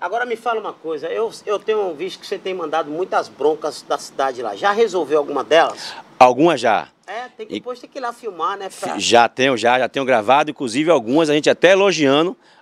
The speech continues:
Speaker 2: a participação do governo municipal, do prefeito,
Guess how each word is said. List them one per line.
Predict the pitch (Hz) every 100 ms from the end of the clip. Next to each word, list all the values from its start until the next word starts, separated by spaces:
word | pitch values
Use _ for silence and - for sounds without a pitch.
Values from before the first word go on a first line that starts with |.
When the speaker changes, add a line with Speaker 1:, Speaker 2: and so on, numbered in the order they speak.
| -
Speaker 2:
a | 101
participação | - 143 - 151 123 104 - 143 160
do | 131
governo | 127 147 139
municipal, | 127 107 104 - 123 143 151 139
do | 143
prefeito, | - 113 - 147 156 147 151